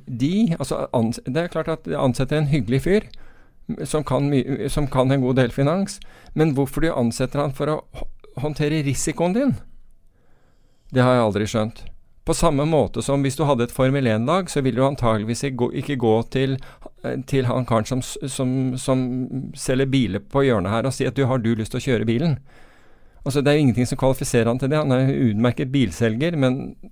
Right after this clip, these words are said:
Formel en-fører er han kanskje ikke. Så,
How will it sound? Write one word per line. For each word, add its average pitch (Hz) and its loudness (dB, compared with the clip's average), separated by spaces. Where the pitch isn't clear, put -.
Formel 120 4
en-fører 123 0
er 120 2
han 113 -2
kanskje 113 0
ikke. 113 0
Så, - 0